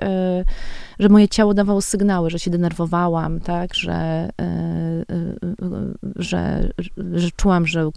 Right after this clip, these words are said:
nie wiem, nie mogę oddychać, y, czułam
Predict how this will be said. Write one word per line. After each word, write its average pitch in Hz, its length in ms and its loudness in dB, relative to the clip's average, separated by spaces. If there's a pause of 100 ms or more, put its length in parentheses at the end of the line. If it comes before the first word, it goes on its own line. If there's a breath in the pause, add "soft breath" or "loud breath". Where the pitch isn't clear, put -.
(120)
nie 160 340 -4
wiem, - 260 -6
nie 180 120 4
mogę 180 200 4
oddychać, 165 680 -4
y, - 140 -6 (500)
czułam 156 300 -2